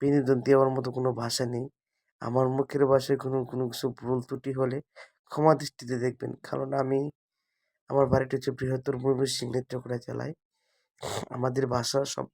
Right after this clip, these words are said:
ভাষার সাথে মিলবে না, কারণ আমরা তো বুঝছেন না ময়মনসিংহে, আর ময়মনসিংহের ভাষা তো একটু অন্যরকম হয়। শার্টের কলারটা একটু বের হয়ে গেছিলো, সেটা ঠিক করে নিলাম। বাচ্চারা খেলাধুলা করতেছে। এই যে দেখুন অনেকগুলা ঘর,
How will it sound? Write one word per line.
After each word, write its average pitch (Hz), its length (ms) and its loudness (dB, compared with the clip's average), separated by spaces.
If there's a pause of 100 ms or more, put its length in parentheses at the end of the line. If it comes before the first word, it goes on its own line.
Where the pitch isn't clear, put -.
ভাষার 131 280 -2
সাথে 135 200 -6
মিলবে 131 400 -4
না, 127 80 -8 (920)
কারণ - 120 -4
আমরা 135 220 0
তো 139 140 -6
বুঝছেন 135 400 -4
না 135 80 0 (120)
ময়মনসিংহে, 131 600 0 (140)
আর 120 100 -12
ময়মনসিংহের 135 640 -2
ভাষা 127 280 -6 (100)
তো - 80 -10
একটু - 180 -12 (520)
অন্যরকম 127 600 -2
হয়। 117 160 -12 (680)
শার্টের 127 420 0
কলারটা 131 440 0
একটু 139 200 -8 (140)
বের 131 200 0
হয়ে 139 160 2
গেছিলো, 143 420 -6
সেটা 147 240 -14 (100)
ঠিক 135 180 -20
করে 139 200 0
নিলাম। 139 260 -4 (560)
বাচ্চারা 127 400 -4
খেলাধুলা 135 520 -4
করতেছে। - 560 -8 (1000)
এই 156 80 -6
যে 151 100 -4
দেখুন 143 240 0
অনেকগুলা 131 480 0 (120)
ঘর, 120 260 -6